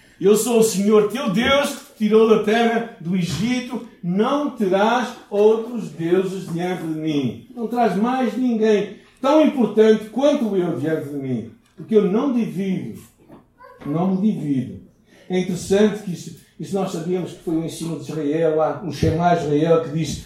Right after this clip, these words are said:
"Ouve, ó Israel, o Senhor nosso Deus é o único Deus. Amarás o Senhor teu Deus com todo o teu, a tua alma, força e entendimento." Coração, alma, força e entendimento.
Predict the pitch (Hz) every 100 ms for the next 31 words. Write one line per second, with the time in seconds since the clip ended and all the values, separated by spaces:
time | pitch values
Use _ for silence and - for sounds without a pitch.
0 | - 170 170 170 139 147 147 170 160 151
1 | 160 170 165 160 156 160 151 175 240 233
2 | 151 127 123 110 139 156 180 170 - 185
3 | 165 156 175 175 160 165 156 160 147 -
4 | - _ - 135 170 175 170 - 170 226
5 | 233 233 - - - - 202 220 - 214
6 | 208 185 175 190 185 180 196 208 185 -
7 | 175 160 - 196 196 185 190 190 - 190
8 | - 147 151 135 113 104 101